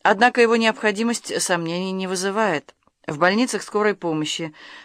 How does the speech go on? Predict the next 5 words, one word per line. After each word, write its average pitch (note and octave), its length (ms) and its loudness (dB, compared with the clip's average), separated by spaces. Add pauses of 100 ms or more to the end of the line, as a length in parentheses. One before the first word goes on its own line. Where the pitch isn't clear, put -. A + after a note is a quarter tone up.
психиатрических F3 840 -2
лечебницах E3 720 -4
и E3 160 -6
тюремных E3 480 -4
изоляторах E3 680 0